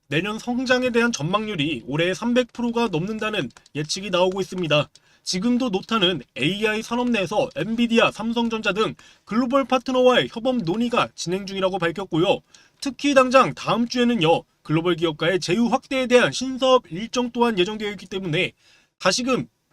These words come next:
이 일정 맞추어서 주가 변동성 크다가 한 방에 치고 올라갈 겁니다. 제가 우리 이 선생 가족분들 당장 다음 주에 예정된 신사업 일정과 목표가, 매수 매도 타점까지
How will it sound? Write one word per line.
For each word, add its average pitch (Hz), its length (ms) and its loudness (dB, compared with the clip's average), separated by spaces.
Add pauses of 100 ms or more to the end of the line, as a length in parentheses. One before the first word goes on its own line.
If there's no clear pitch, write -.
(300)
이 165 120 -4
일정 233 420 0
맞추어서 240 540 2
주가 - 360 2
변동성 254 460 -2
크다가 240 400 0 (160)
한 294 260 -2
방에 269 280 4
치고 233 220 -4
올라갈 220 280 -2
겁니다. 160 460 0 (280)
제가 143 220 0
우리 160 160 0
이 - 20 -6
선생 208 280 -6
가족분들 208 500 -2
당장 165 340 -4
다음 220 320 2
주에 247 140 -2
예정된 233 320 0
신사업 233 560 0
일정과 214 640 0
목표가, 160 460 -6
매수 123 200 -8
매도 143 180 -6
타점까지 190 600 -2